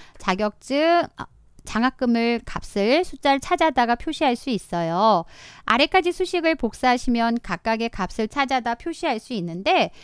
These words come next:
이렇게 중간에 "어, 값이 없-, 이런 자격증은 없는데요."라고 해서 오류가 표시가 되어 있습니다. 그래서 문제에서요. "목록에 없는 자격증 명일 경우 영이 표시되도록 하시오."라고 되어 있습니다.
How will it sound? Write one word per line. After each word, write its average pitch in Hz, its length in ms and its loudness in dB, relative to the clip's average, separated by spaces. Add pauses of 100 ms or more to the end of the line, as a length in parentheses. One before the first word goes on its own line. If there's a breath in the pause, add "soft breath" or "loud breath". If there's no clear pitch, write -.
(200 loud breath)
이렇게 349 260 0
중간에 233 800 2
"어, 240 200 -2
값이 - 300 -4
없-, 233 160 4
이런 294 320 0
자격증은 254 560 0
없는데요."라고 226 960 2
해서 226 160 -4
오류가 254 560 4
표시가 247 400 -2
되어 196 220 -2
있습니다. 175 880 0
그래서 - 340 -8
문제에서요. 240 920 4 (320 soft breath)
"목록에 320 420 4
없는 262 380 6
자격증 240 640 0
명일 185 400 0
경우 247 480 2
영이 202 400 0
표시되도록 247 720 -4
하시오."라고 226 760 -4
되어 185 180 -6
있습니다. 165 680 -8